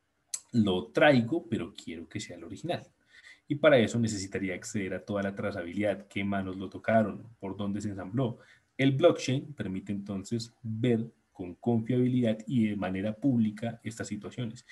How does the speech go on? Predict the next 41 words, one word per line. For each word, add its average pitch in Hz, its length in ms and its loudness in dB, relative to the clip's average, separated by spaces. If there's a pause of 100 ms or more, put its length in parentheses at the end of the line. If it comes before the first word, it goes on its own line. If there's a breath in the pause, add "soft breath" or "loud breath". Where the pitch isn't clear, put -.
(320 loud breath)
Esto - 220 -2
evitaría 110 420 2
muchísimos 107 840 -2
problemas 95 420 -4
que 113 120 -6
ocurren 95 340 -8
hoy 98 120 -4
en 101 100 -4
día, 101 180 -2
sobre 95 220 -6
todo 87 240 -10
con 101 120 -4
el 101 80 -6
sistema 107 380 -2
financiero 113 480 -4 (320 loud breath)
y 127 80 2
también, 123 400 2
pues, 110 140 -4
con, 101 180 -6
por - 160 -10
supuesto, 92 420 -10
con 110 140 -2
los 101 100 -2
sistemas 87 440 -12
políticos. - 760 -10 (200)
Bien, 117 240 -6
yo 104 100 -6
creo 95 140 -8
que - 80 -8
las 107 160 0
votaciones, 95 580 -6
por - 160 -8
ejemplo, 90 300 -14
en 90 60 -16
Venezuela, 92 500 -8
si - 120 -12
uno 92 140 -10
pudiera - 340 -4
conocer 101 520 -4 (340 loud breath)
la 107 160 0
verdad 95 460 0